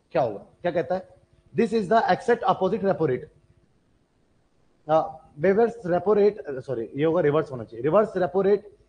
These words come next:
is the rate at the interest which the commercial bank can deposit their।" भाई, क्या होता है? अब तक कौन loan ले रहा था, किससे ले रहा था? तो जो interest कौन पे कर रहा था,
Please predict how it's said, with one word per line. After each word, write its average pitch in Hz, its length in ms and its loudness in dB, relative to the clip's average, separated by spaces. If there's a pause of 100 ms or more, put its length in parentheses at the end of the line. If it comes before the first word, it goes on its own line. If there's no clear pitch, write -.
(140)
is 151 140 -4
the 185 120 2
rate 190 220 0
at 170 100 -2
the 175 100 -6
interest 175 500 -2
which 190 140 0
the 220 100 -2 (100)
commercial 180 360 -2
bank 175 340 -2
can 175 80 -2
deposit 165 420 -6
their।" 165 200 -4 (760)
भाई, 185 100 0 (440)
क्या 190 100 0
होता 117 280 -2
है? 101 140 -8 (720)
अब - 220 0
तक 226 220 0 (220)
कौन 220 260 2
loan 220 260 2
ले 214 160 6
रहा 196 260 2
था, 202 520 0 (1300)
किससे 220 340 0
ले 226 160 2
रहा 202 240 0
था? 214 240 2 (2250)
तो 202 80 -2
जो 226 220 4
interest 220 420 0
कौन 233 200 -2
पे 233 180 6
कर 233 140 2
रहा 202 200 2
था, 220 500 0